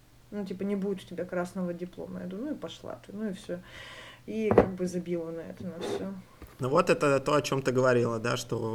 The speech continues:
Speaker 2: у-, учишься, учишься, а просто личные какие-то отношения портят тебе статистику, скажем так. А зачем вообще экономика для медсестры? Простите, может, я, конечно, глупый вопрос задаю.
Speaker 1: Ну, там, знаешь, там, типа, конституцию изучали, какие-то такие правовые моменты, знаешь,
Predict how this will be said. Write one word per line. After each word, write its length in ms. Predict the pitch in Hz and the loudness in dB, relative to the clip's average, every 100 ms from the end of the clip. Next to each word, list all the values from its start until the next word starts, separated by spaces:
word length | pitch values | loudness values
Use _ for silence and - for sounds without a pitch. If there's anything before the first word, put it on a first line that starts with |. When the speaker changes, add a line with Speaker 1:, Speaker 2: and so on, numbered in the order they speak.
| 120 | -2
Speaker 2:
у-, 280 | 131 131 | -2 0
учишься, 380 | 131 131 - - | -2 -2 -6 -4
учишься, 420 | 131 147 147 - | -4 -4 -8 -8
а 40 | - | -6
просто 320 | - 110 - | -6 -6 0
личные 440 | 123 120 - 123 | 0 0 0 -2
какие-то 380 | 120 123 131 131 | -2 -2 -2 -2
отношения 520 | 123 131 123 127 127 | -2 -2 0 0 0
портят 360 | 123 127 127 - | 2 0 0 -6
тебе 340 | - 127 117 123 - - | -6 -2 -2 -4 -14 -10
статистику, 680 | - 135 131 127 - 131 - | 2 2 4 0 -2 -8 -8
скажем 340 | - 123 120 | -6 -4 -4
так. 160 | 123 123 - - - - - - | -4 -8 -10 -20 -20 -20 -20 0
А 80 | 131 | 4
зачем 300 | 139 135 214 | 6 8 6
вообще 220 | 185 - | 8 6
экономика 560 | 139 123 127 143 - 117 | 6 6 4 4 2 0
для 180 | 107 117 | 2 2
медсестры? 880 | 117 117 123 120 120 117 107 110 - | 2 0 -2 0 2 2 0 -2 -6
Простите, 460 | - 120 - 117 - | -8 -8 -8 -10 -10
может, 340 | 110 117 110 | -8 -8 -8
я, 80 | 127 | -10
конечно, 320 | 123 117 - | -10 -10 -6
глупый 260 | 123 165 175 | -2 0 0
вопрос 320 | 113 113 110 | -2 -4 -6
задаю. 300 | 113 113 120 123 - - - - | -8 -8 -10 -12 -18 -20 -20 -8
Speaker 1:
Ну, 140 | 269 302 | -4 0
там, 180 | 381 | -2
знаешь, 240 | 349 392 349 | -2 -4 -2
там, 160 | 262 | -2
типа, 180 | 247 - | -4 -6
конституцию 840 | 226 247 - 277 320 311 - 262 254 | -4 -6 -4 -4 -2 -4 -4 -4 -2
изучали, 960 | 220 220 - 233 220 208 196 196 190 185 | -4 -6 -6 -4 -2 0 -2 -4 -4 -6
какие-то 300 | - 226 - | -8 -8 -8
такие 240 | 214 233 | -8 -6
правовые 460 | 220 226 233 240 254 | -2 2 2 2 2
моменты, 720 | 240 226 233 233 220 220 220 | 0 2 2 2 0 -4 -4
знаешь, 240 | 208 220 | -2 -4